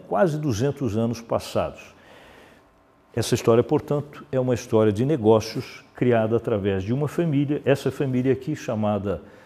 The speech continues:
família Wessel, que já hoje está na quinta geração conduzindo os mesmos tipos de negócio, hoje no Brasil. Eles começaram, em mil oitocentos e trinta, criando um pequeno açougue naquela cidade que vocês viram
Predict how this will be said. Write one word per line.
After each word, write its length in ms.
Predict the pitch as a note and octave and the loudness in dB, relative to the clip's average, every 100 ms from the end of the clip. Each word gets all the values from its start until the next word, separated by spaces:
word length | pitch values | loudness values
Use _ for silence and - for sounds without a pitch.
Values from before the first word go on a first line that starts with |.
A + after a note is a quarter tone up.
| - - | -20 -8
família 400 | - A#2 A2+ B2 | 0 2 6 4
Wessel, 640 | G2+ A2+ C#3 - - F3+ | 6 6 6 4 0 0
que 180 | F3 C#3+ | 0 -2
já 220 | A2 C3+ | 2 4
hoje 320 | C#3 C3+ C#3+ D3 | 4 4 2 0
está 240 | - D3+ | -2 -2
na 100 | C#3+ | -2
quinta 560 | - - A3 G#3+ - A#2+ | -4 2 4 4 2 0
geração 540 | C3+ C3+ - C3 C#3 | 0 -2 -4 -4 -4
conduzindo 680 | C#3 D3+ A#2+ G2+ A#2+ B2 C3+ - - - - _ | -4 -4 -2 -2 -2 -2 -4 -4 -20 -20 -20 _
os 200 | - B2 | -2 2
mesmos 500 | A#2+ C#3 C3+ D3 - | 4 4 2 0 -6
tipos 340 | - B2+ - A2 | -2 -2 0 -2
de 80 | A#2+ | 4
negócio, 460 | A#2 E2+ D2 - - | 2 2 -4 -6 4
hoje 360 | D#3 C3 D#3+ - - | 6 6 2 -4 -6
no 140 | A#2+ | 2
Brasil. 300 | B2+ A#2 D#2+ - - - _ - - - - - _ _ _ _ - | 4 4 2 -10 -20 -20 _ -20 -20 -20 -20 -20 _ _ _ _ -4
Eles 160 | G3+ - | -2 0
começaram, 840 | A#3 G3 B2 - B2+ B2+ E3 C3+ - - - _ - | 2 4 2 2 4 4 2 -2 -12 -20 -20 _ -10
em 60 | G2+ | -2
mil 160 | A2+ | 4
oitocentos 380 | D3 C3+ - C#3 | 4 4 0 0
e 60 | E3 | -2
trinta, 500 | - E3+ F3 F3+ E3+ - - | -2 -4 -2 -2 -4 -10 -16
criando 500 | - D#3 E3+ D#3+ E3+ | -2 2 2 2 0
um 100 | D#3+ | -2
pequeno 400 | D3 E3+ - G#3 | -2 -2 0 0
açougue 480 | F#3+ - - C#3 C3 | 0 0 2 2 2
naquela 340 | C3 B2 C3+ C3 | 0 0 0 -2
cidade 480 | - G#2 A2 G#2+ | -4 2 2 2
que 120 | G2 A2+ | -4 -4
vocês 280 | A2 A2+ | -2 -2
viram 400 | F#2 G2+ A2+ A#2 | -2 0 2 0